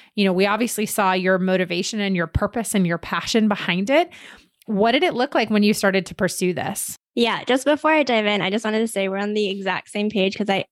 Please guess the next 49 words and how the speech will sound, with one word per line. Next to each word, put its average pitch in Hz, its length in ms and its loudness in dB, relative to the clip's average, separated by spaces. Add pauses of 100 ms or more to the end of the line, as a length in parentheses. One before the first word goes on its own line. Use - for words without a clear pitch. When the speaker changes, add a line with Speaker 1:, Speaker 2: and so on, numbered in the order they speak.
(100)
Speaker 2:
always 214 420 4
tell 190 160 -2
people 190 300 0
too 180 240 0
to 196 100 -2
figure 180 320 -2
out 170 220 0
your 180 160 0
why. 170 540 0
Speaker 1:
Yeah. 202 340 -2
Speaker 2:
And 190 340 0 (180)
I 196 200 -2
also 208 340 0
recommend 196 520 -2
you 190 100 -4
write 175 180 -2
it 180 120 -2
on 180 120 -2
a 170 60 -4
Post-it - 480 -2
note 220 200 4
and 185 140 -2
stick - 300 -6
it 180 80 -2
everywhere 185 480 0
so 202 140 -2
that 240 280 0
you 190 80 0
Speaker 1:
Yes. 185 100 0
Speaker 2:
remind 175 260 -4
yourself 190 360 -4
constantly 185 800 -2
why 180 160 -2
you're 175 180 0
doing 160 340 -4
this. 262 280 2
Because 208 380 0
Speaker 1:
Mm-hmm. 180 80 -10
Speaker 2:
to 262 60 -2
your 233 120 0
point, 220 400 -2
there's 220 260 -2
trials 226 300 -2
and 240 80 0
tribulations, 208 580 0
there's 196 240 -4
rough 202 160 0
patches, 190 520 -2
but 180 220 -2